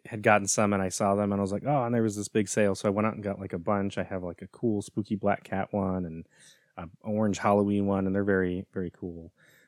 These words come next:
Uh, but yeah, like you said, it's all about comfort and, like, darkness, and,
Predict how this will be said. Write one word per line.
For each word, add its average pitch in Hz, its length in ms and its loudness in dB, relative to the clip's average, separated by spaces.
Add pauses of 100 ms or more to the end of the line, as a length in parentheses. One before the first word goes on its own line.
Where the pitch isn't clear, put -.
(160)
Uh, 90 200 2
but 107 140 0
yeah, 117 320 6
like 92 200 -2
you 104 60 -4
said, 107 180 0
it's 90 140 -2
all 95 140 4
about 92 420 0
comfort 135 680 4
and, 90 180 2
like, 85 260 -10 (260)
darkness, 110 800 2
and, 82 380 -6